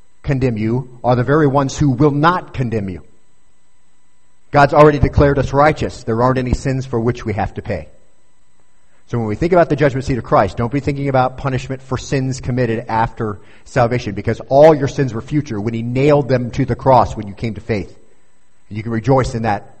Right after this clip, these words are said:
every day, okay? All right, now let's go to First Corinthians three. Let's look at the judgment as it appears here.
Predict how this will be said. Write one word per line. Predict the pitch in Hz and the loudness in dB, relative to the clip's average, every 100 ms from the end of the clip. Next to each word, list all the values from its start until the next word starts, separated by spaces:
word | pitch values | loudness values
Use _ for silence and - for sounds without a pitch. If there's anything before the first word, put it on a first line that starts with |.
| 117 | -6
every | 113 107 107 | -6 -4 -4
day, | 98 76 - - - 90 | -4 -6 -16 -20 -20 -18
okay? | - 110 120 - - - - - - - - - - - - - - - - - - - - - - - - - - - - - - - - - - - - | -12 -12 -12 -16 -20 -20 -20 -20 -20 -20 -20 -20 -20 -20 -20 -20 -20 -20 -20 -20 -20 -20 -20 -20 -20 -20 -20 -20 -20 -20 -20 -20 -20 -20 -20 -20 -20 -20 -12
All | 98 | -6
right, | 92 - | -6 -6
now | 95 98 - | -10 -10 -12
let's | 107 - | -14 -10
go | |
to | 110 | -8
First | 117 - | -10 -12
Corinthians | 104 98 | -12 -12
three. | - 95 | -8 -10
Let's | 90 | -8
look | 113 113 | -10 -10
at | |
the | 92 | -12
judgment | 95 101 95 90 | -8 -8 -8 -12
as | 85 | -12
it | 80 | -12
appears | - 101 87 | -12 -10 -10
here. | 76 | -14